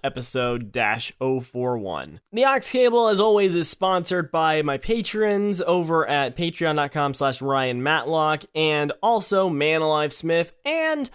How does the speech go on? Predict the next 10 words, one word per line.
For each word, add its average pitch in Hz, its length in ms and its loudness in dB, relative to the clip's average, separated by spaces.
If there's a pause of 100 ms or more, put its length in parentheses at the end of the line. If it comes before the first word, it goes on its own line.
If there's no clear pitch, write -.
(400)
uh, 190 140 0
today, 208 380 -2
apparently, 202 500 0
the 175 180 -4
ancient 240 380 -2
Olmec 247 460 0
people 262 360 -4
of 151 120 -2
Central 220 560 -2
America. 202 640 -4